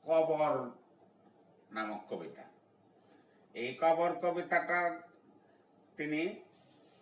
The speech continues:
দশম শ্রেণীর যখন ছাত্র তখনই এই কবিতাটা লিখেছিলেন এবং প্রকাশ হয়েছিল। এই কবিতার লাইন দুটি এখনো মনে আছে আমার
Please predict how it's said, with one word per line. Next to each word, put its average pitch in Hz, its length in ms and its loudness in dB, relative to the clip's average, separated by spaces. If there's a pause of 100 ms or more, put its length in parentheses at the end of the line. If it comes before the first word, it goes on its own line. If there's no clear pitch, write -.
(100)
দশম 151 380 -2
শ্রেণীর 160 340 -4
যখন 160 240 -2
ছাত্র 170 520 0 (120)
তখনই 165 640 0 (600)
এই 113 80 -12
কবিতাটা 117 680 -4 (1300)
লিখেছিলেন 156 680 -2
এবং 113 300 -2
প্রকাশ 110 460 -4
হয়েছিল। 101 420 -4 (1120)
এই 123 140 -6
কবিতার 156 480 2
লাইন 156 320 2
দুটি 143 680 -4 (1800)
এখনো 120 320 -4
মনে 127 300 -2
আছে 120 340 -4
আমার 120 280 -4